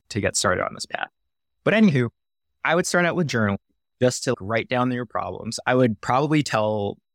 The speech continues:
this person to just start off with bullet journaling. And even that system's a little much, right?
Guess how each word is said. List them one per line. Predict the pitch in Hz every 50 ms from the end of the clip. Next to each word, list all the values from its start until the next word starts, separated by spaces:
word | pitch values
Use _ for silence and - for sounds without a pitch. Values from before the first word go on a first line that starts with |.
| _ _ _ _ _ -
this | 107 107 - -
person | - - 101 98 - - 104 104 101
to | - 107
just | 95 107 104 -
start | - - 98 98
off | 101 101 - -
with | 107 101 - -
bullet | 98 98 101 101 92
journaling. | - 117 120 127 131 135 139 147 -
And | - 139
even | 202 247 226 120
that | 107 104 101 - -
system's | - - - - 101 95 95
a | 98
little | 98 98 95 92
much, | - - - - - - -
right? | - 95 95 98 98